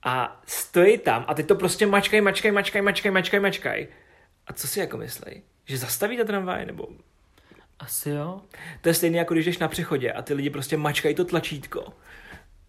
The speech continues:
Speaker 2: Já občas ale mám takovou jako chuť to udělat taky.
Speaker 1: A nebo pak je ještě opačný extrém, kdy tam stojí prostě lidi, ale nikdo to nezmáčkne.
Speaker 2: Mm,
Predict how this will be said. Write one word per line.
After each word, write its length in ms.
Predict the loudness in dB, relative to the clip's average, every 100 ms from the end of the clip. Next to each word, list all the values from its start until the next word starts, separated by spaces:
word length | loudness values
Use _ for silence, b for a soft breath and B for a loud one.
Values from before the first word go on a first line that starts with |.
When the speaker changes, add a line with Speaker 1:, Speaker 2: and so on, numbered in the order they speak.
| _ -20 b b b b b -4
Speaker 2:
Já 260 | 4 4
občas 360 | 4 -2 -4 -2
ale 140 | -2
mám 240 | 0 -2 -2
takovou 440 | -2 0 2 0
jako 280 | -2 -4 -10
chuť 200 | -8 -6
to 120 | -6
udělat 260 | -4 -6 -6
taky. 400 | -10 -12 -18 -18 -20 B B B B
Speaker 1:
A 140 | 2 4
nebo 220 | 6 6
pak 180 | 6 2
je 60 | 2
ještě 200 | 2 0
opačný 360 | 2 2 2
extrém, 520 | 2 0 -2 -2 -2
kdy 80 | -4
tam 140 | -4 -2
stojí 300 | 2 4 4
prostě 280 | 0 2
lidi, 580 | 4 4 2 0 -2 -6 -2
ale 120 | 0
nikdo 240 | 2 0
to 60 | 0
nezmáčkne. 680 | -2 -2 -4 -4 -8 -14 -16 -20 -20 -20 -20 -20 -20 -20 -20 -20 _ -20 _ _ _ _ _ -20 _ -8
Speaker 2:
Mm, 760 | -4 -2 -4 -4 -6 -6 -10